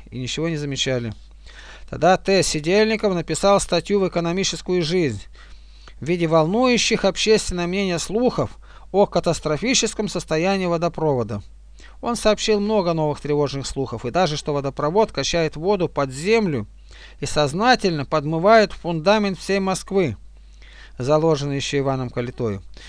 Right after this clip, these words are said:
Вызвали комиссию Моссовета, она нашла: состояние водопровода удовлетворительное, техническое руководство рационально. Ольденборгер опроверг все обвинения. Тогда Сидельников благодушно:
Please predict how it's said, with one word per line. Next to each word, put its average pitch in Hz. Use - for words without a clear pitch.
Вызвали 277
комиссию 220
Моссовета, 151
она 208
нашла: 165
состояние 208
водопровода 170
удовлетворительное, 180
техническое 202
руководство 180
рационально. 151
Ольденборгер 208
опроверг 165
все -
обвинения. 135
Тогда 175
Сидельников 175
благодушно: 156